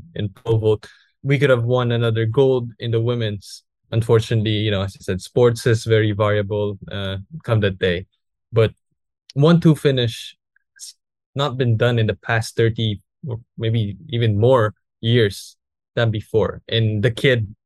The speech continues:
literally just dropped the mic and said, "I'm here to stay."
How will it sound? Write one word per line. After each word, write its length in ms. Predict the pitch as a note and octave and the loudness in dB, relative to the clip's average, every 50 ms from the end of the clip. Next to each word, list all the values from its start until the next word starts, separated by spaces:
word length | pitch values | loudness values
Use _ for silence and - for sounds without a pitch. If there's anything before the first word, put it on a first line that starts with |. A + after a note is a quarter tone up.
| _ _ _ _ _ - | _ _ _ _ _ -12
literally 520 | - A2+ A#2+ B2+ C3 B2 C3+ A#2+ A#2 A2+ G#2+ | -6 -4 -2 -2 0 0 -2 -2 0 -2 -2
just 300 | G2+ - G#2+ - - - | -2 -4 -4 -6 -4 -2
dropped 280 | B2 A#2 A2 - - | -2 0 0 0 -2
the 80 | A#2+ A2 | -2 -2
mic 320 | G#2 A2 G#2 G2+ G2 - | -2 -2 -4 -4 -6 -6
and 100 | G2 F#2+ | -8 -8
said, 300 | - - G#2 G2 F#2+ F#2 E2+ - | -4 -2 -2 -2 -2 -4 -6 -6
"I'm 200 | - G#2 G#2 F#2+ | -6 -4 -4 -4
here 300 | F2+ - - A2 G#2 G#2 - - | -6 -4 -2 0 0 0 -2 -4
to 80 | G2+ | -8
stay." 400 | F#2 - - G2 F#2 F#2 F#2 F#2 | -10 -6 -4 -2 0 0 -2 -4